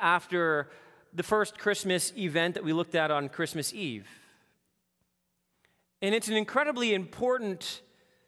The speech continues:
story about this man named Simeon, again, who teaches us so much about what it means to wait, but to wait with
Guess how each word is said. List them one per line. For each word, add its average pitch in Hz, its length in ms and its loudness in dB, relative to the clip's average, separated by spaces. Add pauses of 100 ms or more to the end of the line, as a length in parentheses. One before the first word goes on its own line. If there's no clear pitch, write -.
(920)
story 240 720 2
about 180 280 2
this 190 420 -2
man 202 420 2
named 185 360 0
Simeon, 190 680 0
again, 202 360 0
who 190 140 0
teaches 220 400 -4
us 190 140 0
so 233 240 -2
much 214 320 0
about 180 180 2
what 226 140 0
it 196 100 -6
means 208 280 0
to - 120 -4
wait, 196 400 0
but 185 140 -6
to 185 80 -2
wait 185 440 -2 (320)
with - 380 -4